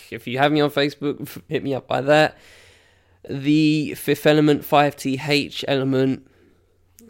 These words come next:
uh, P U B pub, uh, at Gmail.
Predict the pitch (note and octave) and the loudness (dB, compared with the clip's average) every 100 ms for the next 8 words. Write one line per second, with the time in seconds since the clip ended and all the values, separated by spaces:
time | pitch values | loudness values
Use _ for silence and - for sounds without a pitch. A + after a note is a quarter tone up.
0 | - - - - _ - - C3+ C3 C3 | -20 -18 -16 -16 _ -12 -2 0 2 2
1 | C3+ C3 C3 - C#3 C3 - B2+ - _ | 2 0 -2 0 2 0 -6 -10 -12 _
2 | - _ - C3 - B2+ - C#3 C#3+ D3+ | -20 _ -4 -4 -2 -4 -2 0 2 2
3 | D#3 | 0